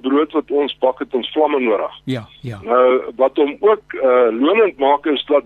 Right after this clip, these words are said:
Speaker 1: black wattle so goedkoop is.
Speaker 2: Ja.
Speaker 1: Uh, jy, jy weet, en ek, ek het 'n verskaffer gekry wat my sentraal verskaf, en ons versprei dan die hout, uh, baie goedkoop aan, aan al die instansies. Uh,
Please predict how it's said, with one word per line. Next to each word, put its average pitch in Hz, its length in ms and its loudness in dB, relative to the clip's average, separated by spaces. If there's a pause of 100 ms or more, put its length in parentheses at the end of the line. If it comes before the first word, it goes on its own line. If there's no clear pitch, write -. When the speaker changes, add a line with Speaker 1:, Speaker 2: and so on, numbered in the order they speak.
(100)
Speaker 1:
black 147 260 -2
wattle 147 400 0
so - 200 -2
goedkoop - 420 -6
is. - 360 -14
Speaker 2:
Ja. 120 280 -10 (280)
Speaker 1:
Uh, 117 380 2
jy, 120 260 -8
jy 123 160 -4
weet, 139 280 0
en 135 240 0
ek, 143 200 -2
ek 143 280 -2
het - 220 -6
'n 143 160 0
verskaffer 170 500 -4
gekry 160 380 -2
wat 143 180 -2
my 127 160 -2
sentraal 156 500 0
verskaf, 190 440 -2 (460)
en 113 140 -6
ons 147 280 0
versprei 156 480 0
dan 143 180 0
die 123 160 -2
hout, 127 240 2 (160)
uh, 120 240 2
baie 131 240 2
goedkoop - 540 -6
aan, 113 260 -4
aan 226 320 -8
al - 200 -8
die 131 120 -2
instansies. 131 720 -6 (640)
Uh, 113 640 2